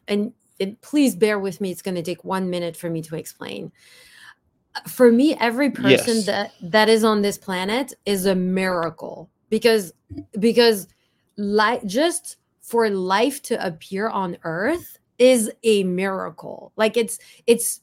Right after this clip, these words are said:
Speaker 1: or an anomaly. You see it the way you want, right?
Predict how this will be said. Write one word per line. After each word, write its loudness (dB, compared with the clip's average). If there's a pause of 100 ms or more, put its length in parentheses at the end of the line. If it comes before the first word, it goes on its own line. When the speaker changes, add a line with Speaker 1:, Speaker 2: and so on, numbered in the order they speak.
(120)
Speaker 1:
or 2
an 0
anomaly. -4 (160)
You -6
see -6
it -6
the -6
way -4
you -8
want, -12
right? 2